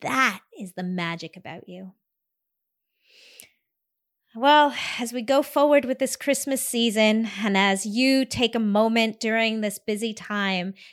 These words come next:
to give yourself permission to reflect on this year, I hope you can honor your goals and your dreams, because that's a part of what makes you so unique. And the world is waiting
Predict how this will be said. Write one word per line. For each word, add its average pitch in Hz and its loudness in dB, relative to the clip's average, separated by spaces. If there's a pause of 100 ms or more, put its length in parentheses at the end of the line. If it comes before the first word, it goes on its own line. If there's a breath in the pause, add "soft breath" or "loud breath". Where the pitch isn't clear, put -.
to 220 -4
give 208 -4
yourself 208 -2
permission 202 -4
to 196 -4
reflect 196 -6
on 196 -6
this 185 -10
year, 175 -8 (360 soft breath)
I 214 -4
hope 285 -2
you 226 -2 (340 soft breath)
can 214 -6 (140)
honor 208 -2 (380)
your 208 -4
goals 202 -2
and 170 -6
your 202 -4
dreams, 196 -8 (340)
because 233 -4
that's 214 -4 (140)
a 208 -18
part 302 -2
of 196 -6
what 165 -6
makes 185 -8
you 180 -10
so 180 -12
unique. 180 -8 (340 loud breath)
And 214 -4
the 226 -4
world 262 0
is 220 -6
waiting 196 -6